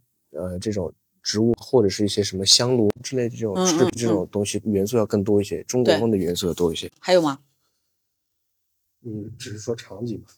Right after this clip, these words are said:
Speaker 2: 场景，我们先一个一个拆嘛，
Speaker 1: 嗯，嗯。
Speaker 2: 因为你有提到你们想要解决视频的风格的问题。首先两周内变现，
Speaker 1: 嗯，嗯，嗯。
Speaker 2: 我这个不敢给你承诺，
Speaker 1: <laughs> 嗯，嗯，嗯。
Speaker 2: 因为这个确实你们的基-，就新手村。
Speaker 3: 嗯。
Speaker 1: 很多问题都没解决。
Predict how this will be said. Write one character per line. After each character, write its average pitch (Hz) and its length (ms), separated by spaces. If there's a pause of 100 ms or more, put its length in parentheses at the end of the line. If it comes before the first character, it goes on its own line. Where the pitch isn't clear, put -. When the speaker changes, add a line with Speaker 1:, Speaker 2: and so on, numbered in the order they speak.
Speaker 2:
场 151 220
景， 160 180
我 160 60
们 165 120
先 226 180
一 165 80
个 220 120
一 202 60
个 285 100
拆 - 300
嘛， 190 160
Speaker 1:
嗯， 196 60
嗯。 - 20
Speaker 2:
因 202 80
为 - 100
你 180 80
有 185 100
提 - 160
到 165 160
你 147 120
们 135 140
想 - 200
要 139 200 (440)
解 151 180
决 147 180
视 - 200
频 151 240
的 147 280 (360)
风 190 180
格 170 140
的 - 120
问 147 160
题。 151 140 (160)
首 214 100
先 285 140
两 156 200
周 233 160
内 269 140
变 233 200
现， 269 160
Speaker 1:
嗯， - 20
嗯， 214 40
嗯。 180 40
Speaker 2:
我 147 80
这 175 100
个 160 120
不 170 100
敢 147 300
给 165 120
你 147 100
承 160 200
诺， 175 160
Speaker 1:
<laughs> - 40
嗯， 123 100
嗯， 277 100
嗯。 277 40
Speaker 2:
因 320 60
为 349 80
这 381 120
个 415 120
确 349 220
实 285 140
你 262 80
们 196 120
的 226 200
基-， 311 260 (300)
就 277 120
新 349 280
手 196 220
村。 233 460
Speaker 3:
嗯。 110 280
Speaker 1:
很 113 160
多 143 100
问 156 160
题 127 100
都 120 100
没 123 120
解 92 160
决。 87 200